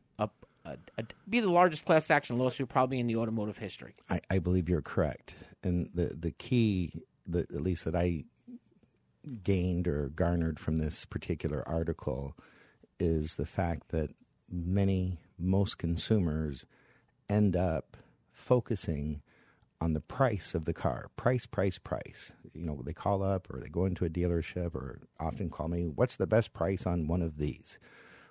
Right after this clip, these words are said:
Speaker 2: Well, again, it, the price of the car is just one portion of the equation.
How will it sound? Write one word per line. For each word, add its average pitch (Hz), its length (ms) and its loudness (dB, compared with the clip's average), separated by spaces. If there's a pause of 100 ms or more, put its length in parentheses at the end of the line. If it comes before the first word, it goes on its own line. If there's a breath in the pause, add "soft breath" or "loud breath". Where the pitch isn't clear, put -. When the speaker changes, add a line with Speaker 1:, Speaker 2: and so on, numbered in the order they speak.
(140 soft breath)
Speaker 2:
Well, 95 380 2 (580)
again, 82 640 0 (340 soft breath)
it, 85 140 -4 (100)
the 78 120 -6
price - 520 0
of 90 140 -2
the 71 80 -6
car 85 640 -2 (560 soft breath)
is 85 240 -4
just - 360 0
one 101 280 2
portion 107 440 -2
of 85 120 0
the 82 160 0
equation. - 680 -2